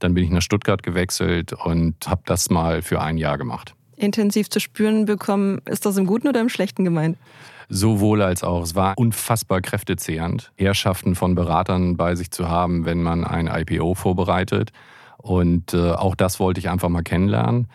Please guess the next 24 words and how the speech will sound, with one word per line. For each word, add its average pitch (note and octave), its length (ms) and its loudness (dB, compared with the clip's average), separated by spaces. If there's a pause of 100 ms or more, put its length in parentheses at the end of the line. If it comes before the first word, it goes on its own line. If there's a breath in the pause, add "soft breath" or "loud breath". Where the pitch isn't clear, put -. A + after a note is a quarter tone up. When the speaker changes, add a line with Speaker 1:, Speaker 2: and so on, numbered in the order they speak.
(160 loud breath)
Speaker 1:
Bin F#2+ 180 4
dann F#2 180 4
über F#2+ 300 2
ein F2+ 180 2
Jahr F2+ 360 0
durch F2 420 -2
Deutschland F2+ 580 0
und, E2+ 300 0
äh, F2 40 -2
Europa F2 560 0
getingelt F2+ 600 2
und E2+ 140 2
hab E2+ 140 -2
denen F2 160 2
eigentlich E2+ 360 0
immer F2 140 2
nur F2 200 2
gesagt, F2 500 0
was E2+ 160 -2
man E2+ 220 2
wie E2+ 100 -2
besser F#2 260 0
machen F2+ 280 0
könnte. F2+ 280 2